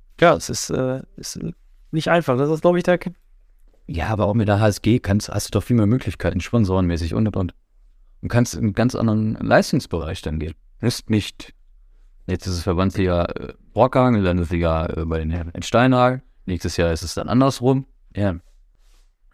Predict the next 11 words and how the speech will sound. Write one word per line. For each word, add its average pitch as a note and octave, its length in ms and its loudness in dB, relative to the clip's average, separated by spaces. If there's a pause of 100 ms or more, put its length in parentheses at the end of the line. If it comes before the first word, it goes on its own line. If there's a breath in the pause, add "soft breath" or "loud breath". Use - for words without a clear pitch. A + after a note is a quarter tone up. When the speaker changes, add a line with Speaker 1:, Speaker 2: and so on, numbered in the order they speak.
Speaker 1:
Ja, E3 120 6
du D#3 60 4
könntest, E3+ 440 0
also C#3+ 140 4
man C#3 100 0
könnte F3 200 0
Synergien D#3+ 460 2
auf C3+ 100 0
jeden D3 160 0
Fall. C3 320 0
Speaker 2:
Ne? C3+ 280 2